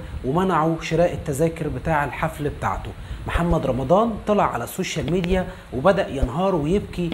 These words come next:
بعد ما محافظ الإسكندرية قرر إنه يدعم مبادرة منع محمد رمضان من دخول محافظة الإسكندرية. هنجيب لحضراتكم كل التفاصيل، ولكن في البداية دعمونا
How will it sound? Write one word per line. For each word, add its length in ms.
بعد 240
ما 120
محافظ 480
الإسكندرية 680
قرر 320
إنه 240
يدعم 440
مبادرة 500
منع 260
محمد 420
رمضان 500
من 180
دخول 260
محافظة 520
الإسكندرية. 720
هنجيب 280
لحضراتكم 560
كل 140
التفاصيل، 580
ولكن 320
في 120
البداية 320
دعمونا 580